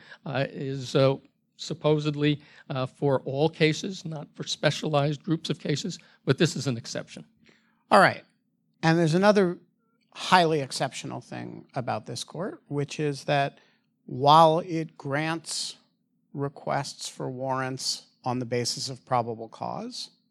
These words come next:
Speaker 2: as do all courts of general jurisdiction, it also, it operates on a basis of a different probable cause standard than the normal, uh, criminal warrant.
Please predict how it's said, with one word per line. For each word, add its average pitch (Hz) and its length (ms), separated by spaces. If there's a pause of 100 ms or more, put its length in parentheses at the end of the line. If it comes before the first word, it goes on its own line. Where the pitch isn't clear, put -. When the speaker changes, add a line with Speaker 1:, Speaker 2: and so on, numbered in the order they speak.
Speaker 2:
as 123 340
do 123 500
all 113 400 (540)
courts - 260
of 117 80
general 180 300
jurisdiction, 131 720 (640)
it 190 260
also, 170 840 (460)
it 196 200
operates 202 440
on 170 180
a 160 60
basis 160 460
of 147 120
a 147 100
different 151 560
probable 131 480
cause 127 320
standard 120 640
than 131 220
the 127 100
normal, 123 720 (300)
uh, 123 180
criminal 127 480
warrant. 117 460